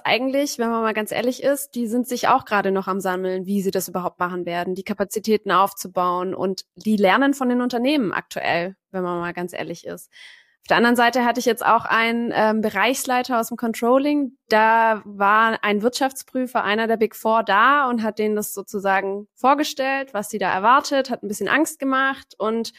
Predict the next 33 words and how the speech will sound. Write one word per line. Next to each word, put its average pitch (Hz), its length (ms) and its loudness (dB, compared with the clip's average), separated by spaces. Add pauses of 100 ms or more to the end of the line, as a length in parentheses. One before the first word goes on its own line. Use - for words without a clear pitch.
(240)
sie 226 200 2
akademisch 247 560 2
erschlagen 220 560 4
am 185 100 0
Ende 196 220 2
des 208 160 -2
Tages, 208 340 0
wenn 214 100 0
man 220 120 2
so 202 100 0
möchte. 220 460 -2 (1000)
Das 226 200 4
Gute 339 300 6
war, 269 340 2 (220)
die 240 120 0
haben 233 100 0
verstanden, 226 380 0
sie 220 100 0
müssen's 208 320 -2
tun, 311 240 4 (800)
aber 214 160 2
sie 214 80 2
haben 214 100 2
auch 220 140 2
gleich 226 220 -2
gesagt, 233 440 -4 (120)
auf 202 180 -4
keinen 208 240 0
Fall 214 200 0
mit 220 100 2
dem 214 80 -2
W 226 120 6
P. 240 340 2